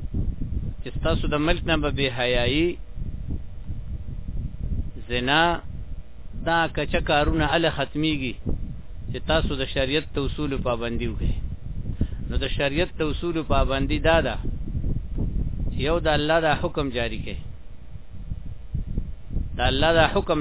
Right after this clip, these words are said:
نافذ کړئ. دې ته ونه ګورئ چې دا سړی مخاورز دی، مالدار دی، مولا دی، طالب دی، بادشاہ دی، چیرمین دی،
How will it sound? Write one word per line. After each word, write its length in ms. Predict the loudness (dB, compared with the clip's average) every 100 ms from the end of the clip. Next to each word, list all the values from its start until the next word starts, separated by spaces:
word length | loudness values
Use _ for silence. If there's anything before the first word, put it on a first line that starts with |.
| 2
نافذ 300 | 2 0 -4 -4
کړئ. 140 | -4 -4 -6 -6 -2 -2 -2 -4 -8 -8 -2
دې 100 | 0 2
ته 60 | 2
ونه 220 | 4 2 2
ګورئ 300 | 2 2 2
چې 60 | 2
دا 80 | 2 2
سړی 280 | 0 2 2 2 0 -2 -2 -2
مخاورز 460 | -2 0 0 0 -2 0
دی، 120 | 0 0 -4 -6 -8 -8 -4 -4 -2 -2 -2 -2
مالدار 440 | 0 0 4 4 6 4
دی، 100 | 2 0 -2 -2 0 -2 -2 -6 -6 -8 -6
مولا 320 | -2 2 4 6
دی، 100 | 4 0 0 0 0 -2 0
طالب 320 | 2 2 -2 0
دی، 140 | 2 0 -2 -6 -6 -6 -8 -10 -8 -2
بادشاہ 500 | -2 -2 2 4 4
دی، 100 | 2 -2 -4 -8
چیرمین 500 | -4 -2 0 2 2 2
دی، 100 | -2